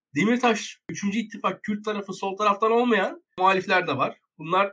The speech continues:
sosyal medyada etkinler, öfkeliler, hırslılar, sinirliler. Bunlar da aslında üç tane ana figür var burada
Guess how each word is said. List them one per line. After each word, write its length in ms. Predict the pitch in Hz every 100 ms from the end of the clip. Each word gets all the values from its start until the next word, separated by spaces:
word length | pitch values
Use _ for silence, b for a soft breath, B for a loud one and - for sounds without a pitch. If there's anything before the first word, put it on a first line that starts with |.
| -
sosyal 380 | - 139 175 175
medyada 280 | 175 190
etkinler, 600 | 185 - 202 180 185 - _ _
öfkeliler, 640 | 135 139 180 190 175 180 -
hırslılar, 600 | 160 - - 180 175 208 _
sinirliler. 760 | - 180 170 170 185 160 190 - _ _ 180
Bunlar 320 | 202 240 226
da 100 | 240
aslında 540 | 208 226 233 269 269 - _
üç 220 | 285 277 -
tane 240 | 220 254
ana 200 | 247 233
figür 240 | 226 208
var 240 | 240 202 156
burada 400 | 139 143 -